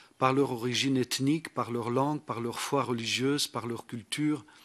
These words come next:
et puisque c'est de cela qu'il est question,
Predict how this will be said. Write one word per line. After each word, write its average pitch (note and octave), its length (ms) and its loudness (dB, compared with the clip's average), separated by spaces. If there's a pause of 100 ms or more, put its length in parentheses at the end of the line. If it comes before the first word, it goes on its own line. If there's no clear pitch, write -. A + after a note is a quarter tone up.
(460)
et A#2+ 80 -2
puisque - 360 2
c'est B2 220 4
de B2 80 -2
cela C3 460 2
qu'il B2 240 -4
est A#2 80 -2
question, C3+ 580 2